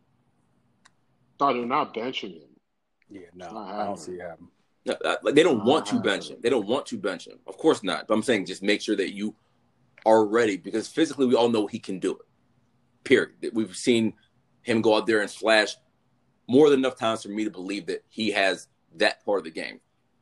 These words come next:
Speaker 3: To me, it's all, and I, I don't mean to insult Dwayne when I say this. I'm, this is not some Doug Gottlieb shit, but it's between the ears. You know what I'm saying? Like, making sure you have control and make sure that you have, like, a full grasp of what they're expecting of you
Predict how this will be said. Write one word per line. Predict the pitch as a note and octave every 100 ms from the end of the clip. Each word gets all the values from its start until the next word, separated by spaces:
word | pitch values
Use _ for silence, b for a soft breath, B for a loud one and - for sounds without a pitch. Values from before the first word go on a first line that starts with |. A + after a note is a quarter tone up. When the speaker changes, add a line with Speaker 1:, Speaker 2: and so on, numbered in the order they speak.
| _ _ -
Speaker 3:
To | A2+
me, | B2+
it's | B2 -
all, | A2 A2 G2+ F#2 _ _ -
and | A2
I, | A2 -
I |
don't | A#2 A#2 -
mean | A2+ A2+
to | G#2
insult | G2+ - A2+ F#2+
Dwayne | F#2+ G#2
when | G#2
I |
say | F2+ G#2+
this. | F2+ E2
I'm, | F2 -
this | A2
is | A2+
not | A2
some | G2+ F#2+ -
Doug | A2+ G2+ F2+
Gottlieb | A2 - F#2+ -
shit, | G2+ -
but | G#2
it's | G#2
between | - - A2+
the | G2 G2
ears. | G2+ - -
You |
know | G2
what |
I'm |
saying? | G#2+ G2+
Like, | F2 - _ _ -
making | A#2+ A#2+
sure | A#2 A2
you | A2
have | -
control | G2+ - A2
and | G2
make | G2+ -
sure | G#2+
that | F2+ E2+
you | D#2+ _ _ _
have, | A#2 G#2 F2
like, | F#2+ F2
a | D2+
full | - B2 A2+ G#2+ G2 - _ E2+
grasp | G2+ G#2 G2+ F#2+
of |
what | F2 G2
they're | G2 F#2 - _ -
expecting | G2 - A2+ - E2+
of | D#2
you | B1